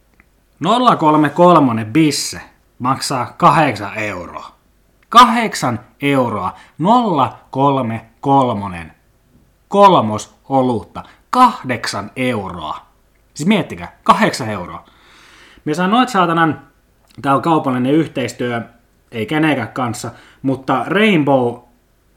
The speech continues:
mikä tää, vaalea lager, niin se, mitä se maksaa? Euron. Mie saa kahdeksalla eurolla niitä kahdeksan.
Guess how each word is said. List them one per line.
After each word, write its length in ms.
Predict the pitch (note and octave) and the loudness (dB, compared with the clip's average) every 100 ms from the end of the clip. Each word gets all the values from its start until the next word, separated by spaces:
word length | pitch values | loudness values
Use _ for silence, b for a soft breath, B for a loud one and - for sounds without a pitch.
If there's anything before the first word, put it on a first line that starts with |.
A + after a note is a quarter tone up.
| _ | _
mikä 280 | A#2 B2+ C#3 | -8 -6 -4
tää, 280 | A2 G2+ G2 - | -6 -8 -10 0
vaalea 500 | F3+ E3 C3+ A#2 B2 | 2 2 0 -2 0
lager, 520 | C#3+ B2+ G#2+ G#2 G2+ - _ _ _ _ _ _ _ _ _ _ | 2 0 -2 -8 -10 -16 _ _ _ _ _ _ _ _ _ _
niin 360 | B2 A#2 - _ _ - | -8 -8 -8 _ _ -14
se, 100 | - | -6
mitä 220 | D3+ D#3+ | -2 -2
se 80 | C3+ | -2
maksaa? 420 | A2+ G2+ - G#2+ | -4 -6 -10 -6
Euron. 500 | E3 D#3+ A2 F#2 F2 - | 0 0 0 -6 -14 -8
Mie 140 | D#3 | -4
saa 120 | F#3 | -2
kahdeksalla 440 | F3+ G3 G3+ D#3 C3+ | 0 0 0 -2 -2
eurolla 240 | C3 B2+ | -2 -2
niitä 160 | C3+ - | -4 0
kahdeksan. 640 | D#3+ C3 B2 - - | 0 0 -8 -12 -20